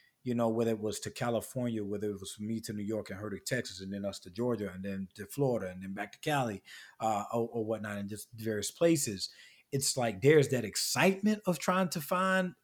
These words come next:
tr-, tr-, like, creating a home again, once again, starting over. But there's also, like, that longing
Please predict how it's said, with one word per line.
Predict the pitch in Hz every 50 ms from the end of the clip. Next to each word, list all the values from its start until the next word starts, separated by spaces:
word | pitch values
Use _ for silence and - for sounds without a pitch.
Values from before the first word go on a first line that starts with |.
| _ _
tr-, | - - - -
tr-, | - - - _
like, | 135 139 123 107 - - - - - - _ _
creating | - - 165 156 160 170 165 175 170 -
a | 156 151
home | 139 - 135 151 165 160 160 - -
again, | 156 151 139 156 175 185 185 190 196 190 202 - - _
once | 113 113 135 151 143 143 -
again, | 143 139 156 160 151
starting | 143 - - - 139 143 147 151 151
over. | 151 151 160 160 175 185 180 180 - - - - - - _
But | 120 127
there's | 151 160 156 139 -
also, | - 147 156 170 156 - - 160
like, | 147 131 120 123 120 110 98 104
that | 120 120 - 101
longing | 104 104 107 120 131 143 151 147 139 131 120 107